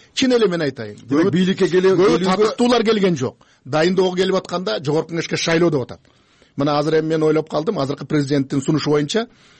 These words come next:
Speaker 1: бир нерсе айтылып калды. Эки миңинчи, эки миң жыйырманчы жылы шайлоо болот деп койду. Эми бүгүн азыр даярдык кылганда бул Жээнбеков өзүнүн партиясын дайындап, эртеге дайындоого келе албайт.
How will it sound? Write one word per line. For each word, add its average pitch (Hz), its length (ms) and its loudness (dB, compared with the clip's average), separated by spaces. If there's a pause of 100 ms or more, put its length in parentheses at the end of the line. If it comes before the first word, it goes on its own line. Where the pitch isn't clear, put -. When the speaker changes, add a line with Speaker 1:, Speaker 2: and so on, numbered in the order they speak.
(460)
Speaker 1:
бир 180 180 0
нерсе 151 260 -2
айтылып 101 260 -8
калды. 107 280 -14 (480)
Эки 147 220 -2
миңинчи, 175 540 -2
эки 151 260 0
миң 165 80 0
жыйырманчы 139 460 0
жылы 196 160 -2 (160)
шайлоо 147 320 -2
болот 123 180 -6
деп 104 120 -14
койду. - 240 -18 (360)
Эми 156 160 -2
бүгүн 175 240 0
азыр 165 240 0
даярдык 165 400 -2
кылганда 165 380 -2
бул 160 140 -6
Жээнбеков 147 500 0
өзүнүн 135 180 -4
партиясын 135 400 -4
дайындап, 131 360 -2
эртеге 120 240 -4
дайындоого 113 380 -2
келе 117 160 -2
албайт. 120 240 -2